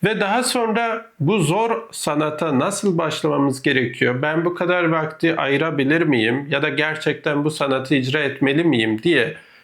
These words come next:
kendi iç muhasebemizi de yaptıktan sonra eğer buna evet diye karar verdiysek o zaman bu alanda taviz vermeden düzenli ve dikkatli bir şekilde derslere devam etmemiz gerekiyor.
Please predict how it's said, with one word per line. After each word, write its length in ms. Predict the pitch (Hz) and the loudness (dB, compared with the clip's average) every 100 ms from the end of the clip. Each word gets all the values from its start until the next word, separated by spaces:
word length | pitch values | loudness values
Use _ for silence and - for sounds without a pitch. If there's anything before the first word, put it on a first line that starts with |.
| _ | _
kendi 340 | - 160 160 170 | -4 0 2 2
iç 280 | 180 175 | 2 0
muhasebemizi 800 | 175 160 139 - 135 143 143 139 | -2 -2 -2 -4 -2 0 0 -2
de 60 | 151 | 0
yaptıktan 720 | 123 147 147 170 160 185 180 | 0 0 -2 -6 -4 -2 -2
sonra 640 | 165 - 175 123 156 196 - - _ - | -2 -2 0 0 0 -4 -8 -20 _ -6
eğer 300 | 165 165 143 127 - - | -2 0 -2 -4 -10 -2
buna 300 | 156 156 147 | 0 0 -2
evet 420 | 156 170 156 - | -2 0 -2 -2
diye 220 | 131 117 | -2 -2
karar 400 | - 143 151 147 | -2 -4 -2 -2
verdiysek 760 | 139 170 151 123 - 180 175 - | 0 0 0 -2 0 -2 -2 -2
o 80 | 147 | -4
zaman 500 | 127 120 165 170 160 | -2 0 0 0 0
bu 160 | 165 | 0
alanda 500 | 147 127 120 117 160 | 2 0 -2 0 -2
taviz 480 | 160 139 131 143 123 | -2 -2 0 0 0
vermeden 680 | 143 170 156 117 120 180 214 - - _ - | 0 2 2 2 0 -2 -4 -10 -20 _ 0
düzenli 600 | 147 147 151 131 147 180 | 2 2 2 2 2 2
ve 220 | 175 120 | 0 0
dikkatli 520 | 127 - 143 - 190 | -2 -4 -6 -4 0
bir 100 | 175 | 0
şekilde 540 | 139 - 117 117 113 175 196 160 - | 0 -2 -2 -2 0 -2 -2 -4 -2
derslere 540 | 143 127 - 127 170 | -2 -2 -2 0 2
devam 320 | 143 147 147 | 0 0 0
etmemiz 440 | 139 - 127 120 117 | -2 -2 -2 -2 0
gerekiyor. 520 | 113 110 - 110 | -2 -2 -2 -4